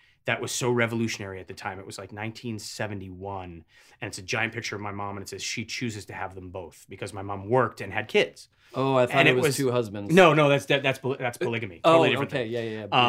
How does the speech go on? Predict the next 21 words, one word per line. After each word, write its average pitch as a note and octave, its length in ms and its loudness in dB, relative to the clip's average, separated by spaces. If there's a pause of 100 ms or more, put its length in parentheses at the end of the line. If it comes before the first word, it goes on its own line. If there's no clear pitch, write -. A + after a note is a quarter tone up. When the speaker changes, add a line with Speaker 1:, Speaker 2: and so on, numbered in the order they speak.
Speaker 2:
Yeah, B2 60 -6
polygamy. G2 140 -16
Speaker 1:
but D3 180 2
she F#3 160 2
ch-, F3+ 380 -2
you E3 100 4
know, D3+ 100 4
so D#3+ 180 4
it D#3+ 60 4
was D3 180 0
like, C#3 260 2
she D3 200 -4
was D3 200 -2
one D3 140 2
of D3+ 60 4
the C#3+ 60 4
Speaker 2:
Hmm. B2+ 80 0
Speaker 1:
first C3+ 180 -2
people, A2+ 520 -4 (340)
apparently, C3 640 2
where, G#2+ 320 -2